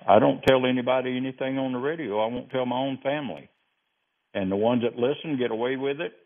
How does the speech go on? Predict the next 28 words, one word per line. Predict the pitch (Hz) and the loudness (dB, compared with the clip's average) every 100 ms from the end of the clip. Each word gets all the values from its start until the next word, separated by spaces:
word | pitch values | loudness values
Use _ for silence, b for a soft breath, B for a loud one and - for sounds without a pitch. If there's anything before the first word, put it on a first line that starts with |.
| _ | _
The | 92 | -4
ones | 98 107 | -2 0
that | 110 | 0
don't | 113 120 117 | 0 -2 -2
listen, | 123 - 113 | -4 -4 -6
like | 104 | -4
my | 98 | -4
brother | 95 110 104 95 | -2 -2 -4 -4
John | 104 113 117 | -2 -2 -2
in | 101 | -4
Chesapeake, | 107 101 - 101 90 | -4 -4 -6 -8 -6
Virginia, | 87 92 98 123 143 - B B B B - | -6 -4 -2 -2 -6 -12 B B B B -12
that | - - 101 101 | -10 4 6 6
didn't | 117 113 117 | 2 -2 -2
believe | 110 131 135 | -4 -2 -4
that | 113 - | -8 -4
you | 123 127 | 0 2
actually | 127 139 - 127 | 0 -2 -4 -4
need | 113 120 123 - | -2 -4 -4 -8
to | 131 - | -6 0
change | 113 101 107 113 - | 0 0 -2 -4 -4
your | 95 | -6
cabin | 90 110 107 113 | 0 0 2 0
air | 120 143 170 | -6 -8 -8
filter | 113 90 - - | -6 -6 -8 -10
on | - 104 | -4 -2
your | 110 113 | -2 -2
vehicle. | 139 160 165 - 71 65 | -2 -2 -4 -6 -10 -14